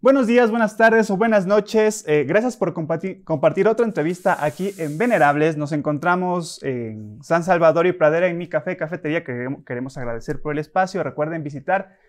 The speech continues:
estamos frente a la Flaxo y toda la información sobre la cafetería van a encontrar en sus pantallas.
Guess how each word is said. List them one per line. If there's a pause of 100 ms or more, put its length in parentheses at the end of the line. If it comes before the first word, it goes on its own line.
(140)
estamos (240)
frente
a
la
Flaxo
y
toda
la
información
sobre
la
cafetería
van
a
encontrar (260)
en
sus
pantallas.